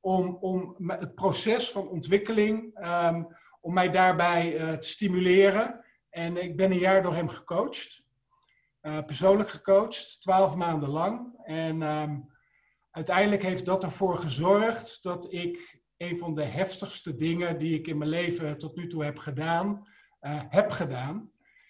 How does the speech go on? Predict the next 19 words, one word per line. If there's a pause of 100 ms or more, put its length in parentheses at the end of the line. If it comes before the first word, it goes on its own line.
(200)
Eh,
dat
was
totaal
uit
mijn
comfortzone.
Eh,
ik
was
natuurlijk,
eh, (280)
een
retailer.
Ik
was
toen
begonnen
met,